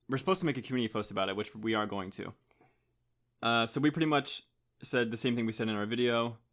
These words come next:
about the toothbrush video, and then we sent another message off camera where we link her the video that we made, and we mentioned, like,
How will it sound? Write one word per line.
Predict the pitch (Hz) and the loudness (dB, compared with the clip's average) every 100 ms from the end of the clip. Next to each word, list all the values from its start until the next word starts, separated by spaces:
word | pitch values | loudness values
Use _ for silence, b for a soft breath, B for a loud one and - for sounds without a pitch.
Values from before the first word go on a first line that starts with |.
| - | -8
about | 107 104 | -4 -4
the | |
toothbrush | 104 117 - 110 110 | -6 -8 -4 -4 -2
video, | 110 110 107 110 b b b b _ | 0 2 2 0 b b b b _
and | 123 | 0
then | 127 | 0
we | 127 | 2
sent | 131 | 0
another | 110 127 165 | 2 2 4
message | 123 - 113 | 2 0 0
off | 107 - | 0 0
camera | 135 131 117 104 104 - _ - | -2 0 2 2 0 -6 _ -4
where | 120 | 0
we | 110 110 | 2 2
link | 120 117 | 2 0
her | 117 113 107 | 0 2 0
the | 107 | -2
video | 117 113 | 0 2
that | 110 | 2
we | |
made, | 110 107 107 104 | 2 2 0 0
and | 104 | -2
we | 107 | -4
mentioned, | 101 104 107 | -4 -6 -6
like, | 98 104 | -6 -8